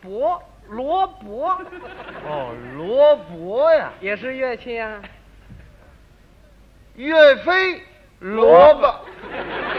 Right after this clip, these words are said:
Speaker 2: 我就知道你没新鲜的。
Speaker 1: 嗯。
Speaker 2: 岳飞啊是忠臣。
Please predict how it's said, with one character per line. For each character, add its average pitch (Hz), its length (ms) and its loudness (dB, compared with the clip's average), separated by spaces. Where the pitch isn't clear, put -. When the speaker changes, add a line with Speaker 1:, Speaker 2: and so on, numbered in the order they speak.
Speaker 2:
我 196 160 0
就 277 140 6
知 381 260 4
道 311 80 4
你 214 180 -6
没 226 220 -6
新 247 300 -10
鲜 170 180 -10
的。 156 100 -10
Speaker 1:
嗯。 220 120 -12
Speaker 2:
岳 285 320 6
飞 320 300 0
啊 269 120 4
是 247 200 -8
忠 311 340 -6
臣。 269 320 -4